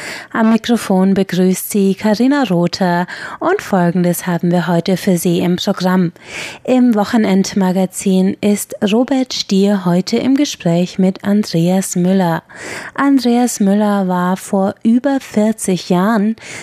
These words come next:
zum Chinesischstudium in Taiwan und berichtet heute über seine Studienerfahrungen von damals.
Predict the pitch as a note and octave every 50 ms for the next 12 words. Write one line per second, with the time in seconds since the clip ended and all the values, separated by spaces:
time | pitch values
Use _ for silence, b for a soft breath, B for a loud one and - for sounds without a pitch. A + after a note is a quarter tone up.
0 | B B - - D4 D4+ D4+ - D#4+ D4 C#4+ B3+ G#3 G3+ A3+ A#3 - - A3 F#3+
1 | - - - - F3+ F3+ F3 - F#3 F#3 F3+ F#3+ - G#3+ F#3+ F3+ F3+ F3+ E3+ F#3
2 | F3 F3+ F3+ F#3 F#3 F3+ D#3 - F3+ B B B B B B B - G3 F#3 F3
3 | E3 - - F3+ D#3+ F3 E3 - - - F#3 E3+ - - - F#3 F3 F3+ F#3+ F#3+
4 | - A3 G#3+ G3+ G3+ B B B B B B _ - G#3 G3 E3+ A3 A3 G#3+ -
5 | A#3 A#3 A#3+ C4 C4+ - - - - F3+ F3 F3+ F3 G3+ G#3 G#3 A3 - B3 A#3+
6 | - - - E3+ E3 E3 D#3 F3+ F3 F3 F#3 F#3+ F#3 - - A3 G#3+ G#3+ G#3+ G#3
7 | - F#3 F3 F3 F3+ F#3 F3+ F3 F3 F3 F#3+ - - - -